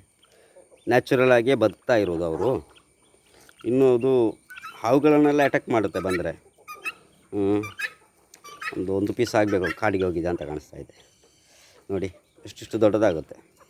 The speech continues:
ಮತ್ತು ಏನು ವಿಷಯ ಅಂದರೆ, ಇದು ನಮ್ಮ ಇಲ್ಲಿಯೇ ಹ್ಯಾಚಿಂಗ್ ಮಾಡಿದೆ ಆಯಿತಾ. ಎಲ್ಲ ಇಂಕ್ಯುಬೇಟ್ ಮಾಡಿ, ಹ್ಯಾಚಿಂಗ್ ಮಾಡಿ ದೊಡ್ಡದು ಮಾಡಿದ ಮರಿಗಳು.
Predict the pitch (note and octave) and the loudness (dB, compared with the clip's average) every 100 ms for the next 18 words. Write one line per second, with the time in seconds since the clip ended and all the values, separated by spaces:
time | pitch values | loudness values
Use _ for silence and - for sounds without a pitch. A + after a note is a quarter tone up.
0 | _ - _ _ _ - _ - - _ | _ -20 _ _ _ -20 _ -20 -20 _
1 | _ A#2 - A2 G#2+ G2+ G2+ - - - | _ -8 2 4 4 2 -2 -10 -20 -20
2 | _ _ _ _ _ _ _ - - A#2+ | _ _ _ _ _ _ _ -20 0 4
3 | B2 A2+ A#2 A2 B2+ A2 E2 - - _ | 4 4 2 4 4 0 -4 -14 -20 _
4 | _ _ _ _ _ _ - _ - _ | _ _ _ _ _ _ -20 _ -20 _
5 | - - - A#2 C3 C3 D3 C#3 C3+ D3 | -18 -14 -12 0 4 6 6 4 2 4
6 | C#3+ A2+ B2+ - B2+ G#2+ E2+ E2+ F2 G2 | 4 2 -4 -2 0 0 0 -4 -6 -8
7 | A2 G#2 G#2+ G#2+ G2+ G#2+ F#2+ G#2 - G2+ | -10 -4 2 4 4 0 0 -4 -2 -2
8 | G#2+ G#2 G2 F2+ G2 A2 G#2 G2+ G2 A#2+ | 2 2 0 -2 -2 -2 0 0 2 2
9 | G#2 F#2 - _ _ G2 F#2+ G#2 G2+ G2 | 2 0 -6 _ _ -6 -2 2 2 2
10 | F#2 F2+ E2 D2 C#2+ | 2 0 -2 -4 -6